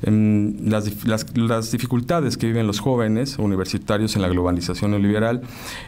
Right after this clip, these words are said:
eh, que desde las políticas y reformas educativas dejan a muchos fuera de las condiciones precarias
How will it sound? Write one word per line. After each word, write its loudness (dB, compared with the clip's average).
eh, 0
que 0
desde 2
las 0
políticas 0
y -2
reformas 0
educativas 0
dejan 0
a -2
muchos 0
fuera 0
de 0
las 0
condiciones -2
precarias -2